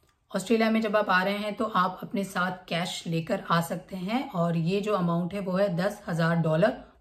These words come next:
per person। तो इतना अमाउंट जो है, वो आप ला सकते हैं।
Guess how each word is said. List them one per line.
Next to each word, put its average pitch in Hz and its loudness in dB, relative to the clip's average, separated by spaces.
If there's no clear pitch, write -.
per 208 8
person। 156 -4
तो 247 -12
इतना 247 6
अमाउंट 208 2
जो 202 -2
है, 220 0
वो 226 2
आप 220 2
ला 175 2
सकते 196 -6
हैं। 240 -4